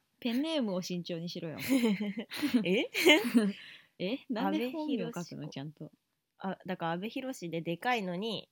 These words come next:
Speaker 2: 身長百六十八センチってこと。
Speaker 1: あ、なるほどね。ボケてたの。
Speaker 2: うん。お住まい、西麻布。うん。え？<laughs> こんにちは、ギナ。
Speaker 1: いや、もう。
Speaker 2: <laughs>
Speaker 1: ひどいな。
Speaker 2: いや、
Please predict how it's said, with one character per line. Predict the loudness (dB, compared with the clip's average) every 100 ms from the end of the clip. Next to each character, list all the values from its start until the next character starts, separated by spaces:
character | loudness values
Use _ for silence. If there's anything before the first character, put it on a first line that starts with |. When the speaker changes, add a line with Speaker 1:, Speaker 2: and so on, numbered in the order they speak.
| _ -10
Speaker 2:
身 | -8
長 | -6
百 | -6 -6 -6
六 | -6 -6
十 | -8
八 | -8 -10
セ | -12 -12
ン |
チ | -10
っ |
て | -10
こ |
と。 | -10
Speaker 1:
あ、 |
な | -10
る | -10
ほ | -10
ど | -10
ね。 | -10 -16 _
ボ | -14 -12
ケ | -12
て | -14
た | -16 -16
の。 | -18
Speaker 2:
う |
ん。 | -20 _ _ _ _ _ _
お | -12 -12
住 | -8 -8
ま | -8
い、 | -6
西 | -8 -6 -6
麻 | -6
布。 | -6 -10 -12 -18 _ -20 -20
う | -14
ん。 | -10 -10 -10 -14 _ _ _ _ _ _ -8
え？ |
<laughs> | -6 -4 -6 _ _ _ _ _ _ _ _ -12
こ | -4
ん |
に | -4 -2
ち | -2
は、 | -2
ギ | 0
ナ。 | 0 -2 0 -2 -2 -12 -20 -20 -20 -14
Speaker 1:
い | -10
や、 | -8
も | -8 -8 -8 -8
う。 | -10 -12 -14 -4 0 0 0 -6 -14 -6
Speaker 2:
<laughs> | -2 -2 -4
Speaker 1:
ひ | -6
ど | -6
い | -6
な。 | -6
Speaker 2:
い |
や、 | -6